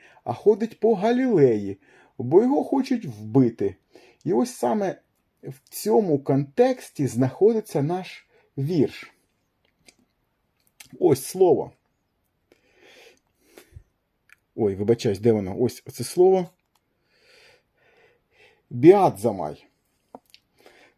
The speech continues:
Це слово, е, це застосовувати силу, зазнавати насильства. Тоді як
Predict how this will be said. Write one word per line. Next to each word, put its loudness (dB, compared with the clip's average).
Це -10
слово, 2
е, -8
це 0
застосовувати 0
силу, 0
зазнавати -2
насильства. -4
Тоді -4
як 2